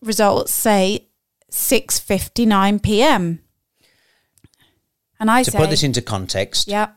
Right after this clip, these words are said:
Speaker 2: we've had this booked for weeks.
Speaker 1: Yeah.
Speaker 2: And we said to Leo, Your test is at twenty past seven.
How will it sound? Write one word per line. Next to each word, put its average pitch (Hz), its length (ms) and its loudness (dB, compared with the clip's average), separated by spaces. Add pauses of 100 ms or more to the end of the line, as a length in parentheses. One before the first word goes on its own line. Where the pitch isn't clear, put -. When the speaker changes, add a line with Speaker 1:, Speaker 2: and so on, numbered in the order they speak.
(100)
Speaker 2:
we've 123 140 -4
had 123 140 2
this 117 140 -2
booked - 300 -4
for - 140 -2
weeks. 113 720 -4
Speaker 1:
Yeah. 208 220 -2 (280)
Speaker 2:
And 113 140 -4
we 131 100 0
said 143 240 -4
to - 80 -4
Leo, 95 480 -2 (1120)
Your 120 200 -6
test 160 380 -2
is 127 100 -2
at 120 100 -8
twenty 127 220 -2
past 107 280 -4
seven. 92 320 -8